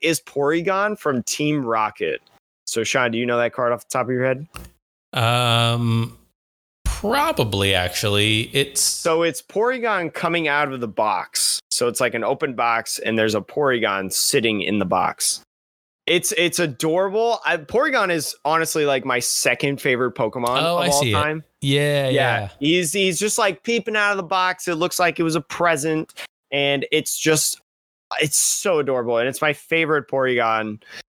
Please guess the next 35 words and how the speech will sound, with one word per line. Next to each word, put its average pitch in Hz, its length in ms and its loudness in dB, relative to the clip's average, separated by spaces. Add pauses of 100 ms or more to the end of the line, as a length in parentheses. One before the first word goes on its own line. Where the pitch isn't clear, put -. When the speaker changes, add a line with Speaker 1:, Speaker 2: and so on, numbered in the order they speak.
(120)
Speaker 1:
card 113 360 0
of 120 240 -4
all 113 240 0
time 104 320 -2
'cause 131 180 -4
I 131 140 2
love 117 420 -2
Porygon 107 500 0
so 107 280 0
much. 98 280 -2
And 165 160 0
then 262 120 0
another 196 340 0
card, 196 360 -2 (380)
I 202 120 0
don't 277 260 -2
really 180 320 2
like, 143 420 0 (720)
Slowpoke's 302 600 0
not 175 180 2
really 180 260 2
in 160 120 0
my 135 160 2
top - 280 -2
five, 120 480 0 (380)
but 160 220 -4
the 160 100 0
fossil 165 720 -2
Slowpoke 156 840 -2 (420)
of 151 200 0
just, - 440 -2
<laughs> - 80 -4
like, 480 180 2 (200)
a - 120 -8
picture 220 680 0